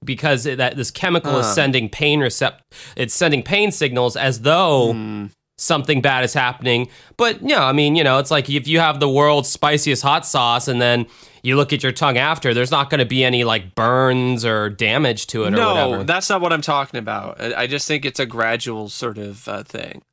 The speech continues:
Speaker 2: Because you're using them, you know, using the, your taste buds in this particular way again and again and again. And, um,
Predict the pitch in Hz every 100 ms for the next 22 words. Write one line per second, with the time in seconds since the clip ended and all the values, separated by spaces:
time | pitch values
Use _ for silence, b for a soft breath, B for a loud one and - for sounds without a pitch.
0 | _ _ _ - - 131 117 120 117 120
1 | 120 120 117 113 110 107 107 104 - 117
2 | 110 107 117 113 113 107 104 - 107 -
3 | 110 - - 104 98 - 107 104 104 -
4 | 107 110 - 107 101 104 101 98 98 101
5 | 107 107 107 104 104 104 107 104 101 98
6 | 104 101 113 131 147 _ _ _ _ -
7 | 113 110 104 101 101 101 90 101 101 98
8 | 98 101